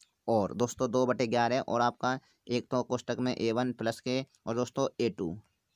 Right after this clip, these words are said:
इसको एक बार प्लस करते हैं दोस्तों और एक बार माइनस करते हैं, तो एक बार प्लस और माइनस करना पड़ेगा। लेकिन दोस्तों आपको मैं क्या करूँगा यहाँ पर पहले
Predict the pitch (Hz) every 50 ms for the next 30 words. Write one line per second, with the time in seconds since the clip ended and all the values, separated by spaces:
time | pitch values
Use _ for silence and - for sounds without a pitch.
0 | _ - - - - - 143 147 139 - - - 131 139 123 131 139 143 - -
1 | 131 135 127 - - 143 127 110 - 131 131 127 135 131 - - 147 139 135 131
2 | 123 127 127 127 120 120 120 123 120 - - 127 113 - 123 127 127 131 131 127
3 | 127 127 123 117 123 127 123 110 - 123 123 123 - 120 113 110 113 117 120 117
4 | - - 120 120 113 120 117 117 117 120 127 143 - - - - - - _ _
5 | _ _ - 127 131 127 139 135 139 131 - 151 143 143 139 123 - 147 135 135
6 | 135 135 - 135 131 127 - 127 127 135 135 135 131 113 135 120 123 123 127 131
7 | 135 147